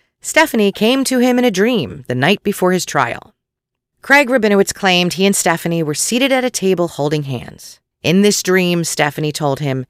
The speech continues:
"It's time to do the right thing. It's time to tell everyone what really happened. Trust me when I tell you that is complete bullshit. I do believe our loved ones who have passed on find a way to talk to us in our dreams.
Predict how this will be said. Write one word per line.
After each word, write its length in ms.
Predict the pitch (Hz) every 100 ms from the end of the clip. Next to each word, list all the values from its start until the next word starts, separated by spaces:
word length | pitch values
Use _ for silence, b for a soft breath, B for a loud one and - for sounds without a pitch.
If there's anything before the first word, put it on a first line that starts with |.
| _ _ _ _
"It's 180 | - -
time 480 | - 226 240 254 254
to 160 | - 156
do 320 | 143 180 196
the 100 | 160
right 340 | 135 147 -
thing. 340 | - - - - _ _ _ -
It's 160 | -
time 300 | - 160 175
to 100 | 180
tell 240 | 185 208 202
everyone 560 | 196 196 185 185 185 -
what 340 | 175 170 185
really 300 | 170 180 190
happened. 560 | 196 254 247 - - _ _ _ _ _
Trust 320 | - 208 202
me 300 | 247 247 240
when 200 | 233 165
I 140 | 165 202
tell 260 | 196 170
you 300 | 170 160 156 151
that 220 | 147 156
is 160 | 156 147
complete 800 | - 156 - - 254 285 262 - _ _ _ _ -
bullshit. 600 | 131 - - - - - _ _ _ _ -
I 300 | 220 269 285
do 280 | 196 220
believe 380 | 190 180 170 170 -
our 200 | 156 170
loved 260 | 151 143
ones 360 | 139 135 131 -
who 80 | 143
have 140 | 131
passed 400 | - 147 151 -
on 300 | 123 117 117
find 420 | - 151 156 185
a 60 | 190
way 260 | 160 143
to 80 | 143
talk 300 | - - 139
to 180 | - 139
us 140 | 131
in 120 | - 131
our 140 | 127
dreams. 480 | 120 104 - -